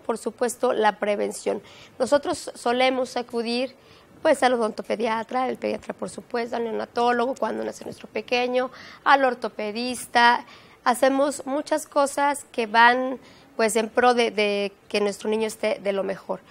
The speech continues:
Pero nunca nos ponemos a pensar en esta área que tú nos comentas. Entonces,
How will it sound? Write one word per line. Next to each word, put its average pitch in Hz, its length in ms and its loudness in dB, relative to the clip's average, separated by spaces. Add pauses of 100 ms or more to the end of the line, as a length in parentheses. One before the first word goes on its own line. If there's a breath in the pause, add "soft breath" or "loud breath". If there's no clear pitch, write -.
(240 loud breath)
Pero 226 120 0
nunca 254 240 -2
nos 285 120 -2
ponemos 233 400 -4
a 240 60 -4
pensar 226 520 0
en 214 160 -2
esta 214 380 -2
área 214 160 -2
que - 120 -12
tú - 140 -12
nos 202 160 -8
comentas. 202 640 -12 (400 loud breath)
Entonces, 285 600 2